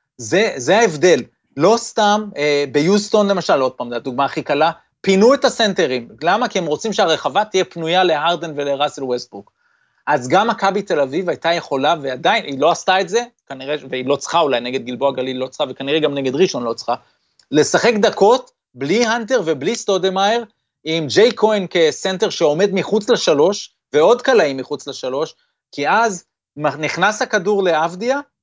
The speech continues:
בפוסט-אפ, אבל אם הפועל עושה את אותו דאבל טים אגרסיבי, יש לו למי להוציא,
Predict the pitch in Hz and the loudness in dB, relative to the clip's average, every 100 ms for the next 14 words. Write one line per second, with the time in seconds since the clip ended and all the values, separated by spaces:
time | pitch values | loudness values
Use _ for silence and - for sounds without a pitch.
0 | _ _ 135 - - 196 226 277 277 175 | _ _ -8 -6 2 2 2 0 0 0
1 | 135 151 208 220 - 208 202 170 202 190 | -4 -2 0 0 4 4 4 4 0 0
2 | - 196 170 180 180 - 185 170 135 147 | -2 -2 0 0 -2 -4 -4 -4 -2 -2
3 | - 220 220 277 254 _ - 180 190 214 | -2 -4 -2 -4 -6 _ 0 2 4 4
4 | 175 170 180 156 135 180 | 4 4 4 4 2 -2